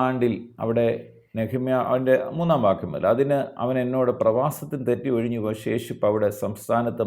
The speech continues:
മഹാകഷ്ടത്തിലും അപമാനത്തിലും ഇരിക്കുന്നു. യെരൂശലേമിൻ്റെ മതിൽ ഇടിഞ്ഞും അതിൻ്റെ വാതിലുകൾ തീ വെച്ച് ചുട്ടും കിടക്കുന്നു' എന്ന് പറഞ്ഞു. ഈ വർത്തമാനം കേട്ടപ്പോൾ ഞാൻ ഇരുന്ന് കരഞ്ഞു." നെഹമ്യാവ് കുറേ നാൾ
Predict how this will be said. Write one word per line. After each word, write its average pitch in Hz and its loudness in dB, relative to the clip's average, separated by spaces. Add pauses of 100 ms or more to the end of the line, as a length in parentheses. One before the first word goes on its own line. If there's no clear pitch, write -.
മഹാകഷ്ടത്തിലും 104 -4 (920)
അപമാനത്തിലും 131 2 (400)
ഇരിക്കുന്നു. 120 -2 (340)
യെരൂശലേമിൻ്റെ 151 4
മതിൽ 131 2
ഇടിഞ്ഞും 127 -2 (1120)
അതിൻ്റെ 165 8 (100)
വാതിലുകൾ 156 4 (720)
തീ 135 2 (140)
വെച്ച് 151 2
ചുട്ടും 131 -4 (260)
കിടക്കുന്നു' 127 0
എന്ന് 104 -4
പറഞ്ഞു. 69 -6 (100)
ഈ 131 0 (100)
വർത്തമാനം 139 4
കേട്ടപ്പോൾ 123 2 (140)
ഞാൻ 117 0 (120)
ഇരുന്ന് 113 -6
കരഞ്ഞു." 98 -2 (280)
നെഹമ്യാവ് 101 -8 (120)
കുറേ 131 2 (360)
നാൾ 123 0